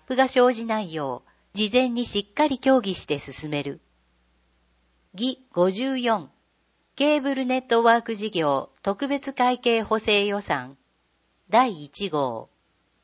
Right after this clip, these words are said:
主な内容。加入申し込みがあったので、通信線の観戦を延長する経費、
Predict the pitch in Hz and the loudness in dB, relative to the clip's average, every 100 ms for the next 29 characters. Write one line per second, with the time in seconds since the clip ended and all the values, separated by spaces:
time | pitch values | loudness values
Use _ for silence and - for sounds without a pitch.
0 | _ _ _ - 294 277 214 175 131 156 | _ _ _ 2 4 4 0 -4 -2 -4
1 | 175 175 160 147 151 _ _ _ _ _ | -2 -2 -2 -4 -10 _ _ _ _ _
2 | _ _ _ _ _ 196 208 254 285 269 | _ _ _ _ _ 0 2 0 0 2
3 | 269 277 - 254 254 233 226 226 - 185 | 2 2 2 2 2 4 2 2 -4 -4
4 | 151 143 143 - _ _ - 254 294 - | -4 -6 -8 -10 _ _ -6 -2 -2 0
5 | 285 285 262 254 254 247 240 240 233 226 | 0 2 2 2 0 0 0 0 -2 -2
6 | 214 214 208 220 214 202 202 202 190 190 | -2 -2 -2 -4 0 0 0 -4 -6 -6
7 | 185 160 - 127 | -6 -6 -10 -16